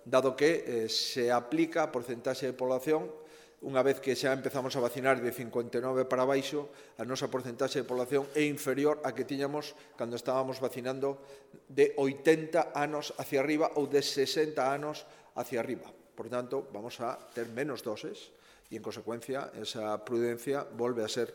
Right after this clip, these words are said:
algo recomendable. Esperemos, en todo caso, que isto se faga igual para todas as comunidades autónomas. Miraremos con moito interese cales son as doses que se remiten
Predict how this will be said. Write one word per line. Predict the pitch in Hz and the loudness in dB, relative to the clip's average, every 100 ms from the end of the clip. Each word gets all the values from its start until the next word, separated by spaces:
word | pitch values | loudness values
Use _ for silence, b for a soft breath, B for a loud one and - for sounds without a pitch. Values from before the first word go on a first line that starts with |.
| B B B B 107 | B B B B -2
algo | 113 123 - 131 | 0 0 -2 -4
recomendable. | 127 143 147 147 135 120 107 90 85 92 | 2 4 4 2 0 -4 -4 -6 -6 -6
Esperemos, | 135 - 131 147 175 180 - | -6 0 4 6 6 2 -4
en | 117 | -4
todo | 156 143 | -2 0
caso, | 117 113 - 185 B B B | -2 -4 -4 -12 B B B
que | 135 | -8
isto | 131 | -4
se | 131 123 | -6 -2
faga | 135 151 - 135 | -4 -4 -6 -8
igual | 117 147 175 | 2 2 2
para | 127 113 | 0 -2
todas | 123 113 113 | -2 -2 -4
as | - | -10
comunidades | 104 107 104 | -10 -8 -8
autónomas. | 120 175 117 - - - - b b b b b | -6 -6 -6 -10 -18 -20 -20 b b b b b
Miraremos | - 113 107 127 131 135 | -12 -4 0 2 0 -4
con | 123 | -4
moito | 117 117 127 | -2 -2 -2
interese | 127 120 123 151 | 0 0 0 -2
cales | 120 107 | -2 -4
son | 113 110 | -6 -8
as | 110 | -4
doses | 120 123 123 | -4 -4 -6
que | 127 | -6
se | 110 | -6
remiten | 104 110 113 131 127 | -6 -6 -6 -6 -8